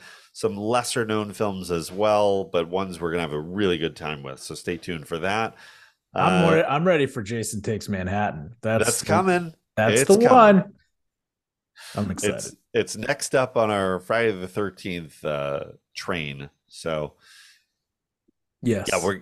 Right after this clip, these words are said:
Speaker 1: we're gonna have a fun, fun year. So thank you everyone for listening. Uh, quick shout out and thank you to our friends, uh, E K Wimmer for the theme music and Curtis Moore for the poster.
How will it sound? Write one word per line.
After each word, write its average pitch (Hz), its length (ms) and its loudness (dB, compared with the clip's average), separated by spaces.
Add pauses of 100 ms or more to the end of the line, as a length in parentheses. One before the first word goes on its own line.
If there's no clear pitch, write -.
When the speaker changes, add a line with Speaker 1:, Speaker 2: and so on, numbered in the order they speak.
Speaker 1:
we're 110 160 -2
gonna 104 120 -2
have 90 120 -2
a 87 60 -4
fun, 85 460 -6
fun 117 220 -4
year. 71 400 -6
So 85 440 -2 (800)
thank 120 260 -4
you 117 120 2
everyone 104 360 0
for 104 200 -4
listening. 104 640 -4
Uh, 87 400 -2
quick - 300 -2
shout 113 360 -2
out 110 280 -2
and 90 200 -10
thank 107 280 -6
you 107 60 -2
to 95 80 2
our 90 120 4
friends, 139 760 -6
uh, 87 240 0
E 120 160 -2
K 120 160 -6
Wimmer 107 300 -2
for 92 160 -2
the 87 100 -2
theme 147 340 -8
music 113 680 -2
and 101 140 -16
Curtis 107 320 -2
Moore 92 240 -6
for - 120 -14
the 80 80 -8
poster. 127 760 0